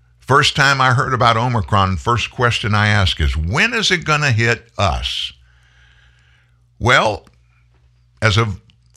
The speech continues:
going on the air just, uh, an hour ago, no cases yet in the U S, but we do have some, two cases in Canada. Wow.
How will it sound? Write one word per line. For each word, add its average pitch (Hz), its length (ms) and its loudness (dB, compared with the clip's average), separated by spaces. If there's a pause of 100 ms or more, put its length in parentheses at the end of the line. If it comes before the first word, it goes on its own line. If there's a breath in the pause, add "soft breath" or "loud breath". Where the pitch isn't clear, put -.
going 156 260 0
on 147 160 0
the 131 140 2
air 165 240 0
just, 107 360 -8
uh, 95 280 -2 (680)
an 101 120 2
hour 147 320 0
ago, 69 380 -2 (260)
no 113 200 0
cases 139 480 0
yet 156 220 0
in 131 60 -4
the 127 80 0
U 139 240 -2
S, 151 340 0 (560 soft breath)
but 110 300 -2
we 113 260 0
do 170 460 -2
have 262 420 -2
some, 76 640 0 (540 soft breath)
two 202 220 0
cases 190 800 -2 (720 soft breath)
in 139 220 -2
Canada. 170 680 -6 (1500)
Wow. 98 460 0